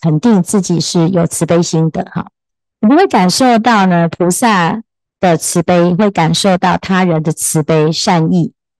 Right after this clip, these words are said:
是因为你有慈悲心，你才能够知道那个叫做什么。你的，你的内心当中呢，有一种辨识的机制哈，所以人的心啊，其实是很灵-，灵-，灵敏，很灵敏的。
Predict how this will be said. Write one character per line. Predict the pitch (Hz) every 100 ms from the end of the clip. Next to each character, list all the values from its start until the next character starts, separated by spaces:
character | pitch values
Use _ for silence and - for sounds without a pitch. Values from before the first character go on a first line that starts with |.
| _
是 | - 240
因 | 226
为 | 233 196
你 | 175
有 | 202 202 165
慈 | - -
悲 | 156 160
心， | - 165 165
你 | 165
才 | - 180
能 | 175
够 | 180 185
知 | -
道 | 190 185
那 | 185
个 | 175
叫 | 147 160
做 | 165
什 | 156 -
么。 | - - - _ _
你 | - 196 - 180
的， | - -
你 | 220
的 | 190 220
内 | 320 330
心 | 226 196 196
当 | 185 190
中 | 196 185
呢， | 180 170 - _ _ -
有 | 202
一 | 240
种 | 240 185
辨 | 233 190
识 | - 196
的 | 165
机 | 156 180 175
制 | - 185 180
哈， | 151 170 208 - _ _
所 | - 320
以 | 277
人 | 208 226
的 | 254
心 | 214 269 269
啊， | 240 170 196
其 | - -
实 | 208 226
是 | - 254
很 | 180 165 160
灵-， | 170 202 - _
灵-， | 185 208 _ _ -
灵 | 190 233 294
敏， | 185 175 247 _ _
很 | 185 180
灵 | 185 233
敏 | 320 208 -
的。 | 143